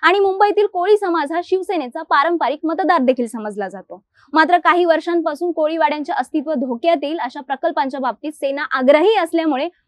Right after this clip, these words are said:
कोळी समाज नाराज आहे, त्यामुळे शिवसेनेला विरोध दिवसेंदिवस वाढतच जात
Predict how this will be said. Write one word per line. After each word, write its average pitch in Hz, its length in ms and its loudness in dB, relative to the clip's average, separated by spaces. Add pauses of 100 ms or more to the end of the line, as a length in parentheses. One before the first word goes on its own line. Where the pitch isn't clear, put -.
(120)
कोळी 427 260 4
समाज 381 320 0
नाराज 262 380 0
आहे, 196 120 -12 (160)
त्यामुळे 440 320 2
शिवसेनेला 415 640 0
विरोध 339 440 2
दिवसेंदिवस 359 600 0
वाढतच 320 420 2
जात 208 200 -6